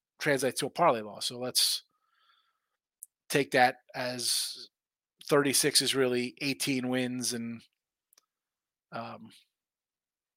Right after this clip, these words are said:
or no, it'd be thirty-six wins even if you're going two and oh. Well, however, however, ma-, however we break it down wise,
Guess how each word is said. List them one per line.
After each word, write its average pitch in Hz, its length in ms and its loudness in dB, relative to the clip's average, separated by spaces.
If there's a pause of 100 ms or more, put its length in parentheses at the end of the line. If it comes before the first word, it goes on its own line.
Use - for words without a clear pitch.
(100)
or 139 60 -12
no, 143 100 -6
it'd 107 100 -8
be 120 80 -6
thirty-six 143 480 0
wins 127 160 -2
even 131 140 -4
if 120 80 -8
you're 127 60 -6
going 117 140 -4
two - 220 2
and 127 100 0
oh. 117 260 2 (500)
Well, 135 100 4
however, 139 360 6
however, 139 360 4
ma-, 120 240 -8
however 131 320 -2
we 120 120 -2
break 113 200 -2
it 107 80 -8
down 113 220 2
wise, 107 320 -2